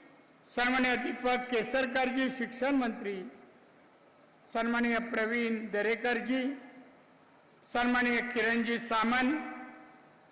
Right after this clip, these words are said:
सन्माननीय निलेशजी राणे, सन्माननीय नितेशजी राणे, राजन तेली, बाळ मानेजी, सन्माननीय अजित यशवंतरावजी,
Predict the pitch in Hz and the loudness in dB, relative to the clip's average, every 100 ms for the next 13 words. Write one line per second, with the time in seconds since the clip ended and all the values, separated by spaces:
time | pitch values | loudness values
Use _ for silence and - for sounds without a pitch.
0 | - 226 233 226 220 220 220 226 220 214 | -2 0 2 2 0 0 2 2 2 2
1 | 233 208 208 226 233 233 226 - 208 202 | 2 2 2 2 0 0 -2 -4 -4 -2
2 | 208 208 214 202 185 226 240 233 220 185 | -2 -2 -4 -4 -2 -2 0 0 0 0
3 | 175 175 247 - - - - - - - | -2 -4 -8 -16 -20 -20 -20 -20 -20 -20
4 | - - 185 208 202 226 220 220 214 214 | -14 -2 2 2 2 0 0 -2 0 0
5 | 247 240 240 - - - - 190 208 208 | 0 -2 -4 -12 -18 -20 -2 2 4 4
6 | 208 190 226 254 208 196 160 254 - - | 2 0 0 0 -2 -4 -6 -8 -14 -20
7 | - - - - - - 226 233 233 233 | -20 -20 -20 -20 -20 -8 -2 0 2 2
8 | 254 220 180 214 226 277 196 185 220 220 | 2 0 0 0 -2 -2 -4 -2 -2 0
9 | 226 233 214 254 247 285 | 2 2 2 0 0 -2